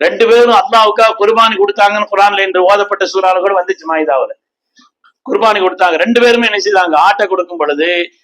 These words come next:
காபிலுடைய ஆடு அது ஏற்றுக்கொள்ளப்பட்டது என்பதற்குண்டான, ஹாபிலுடைய ஆடு அது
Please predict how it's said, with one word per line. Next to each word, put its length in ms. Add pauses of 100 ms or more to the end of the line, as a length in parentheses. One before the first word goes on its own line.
(120)
காபிலுடைய 680 (140)
ஆடு 320 (140)
அது 200
ஏற்றுக்கொள்ளப்பட்டது 920
என்பதற்குண்டான, 680 (320)
ஹாபிலுடைய 640 (120)
ஆடு 220 (340)
அது 100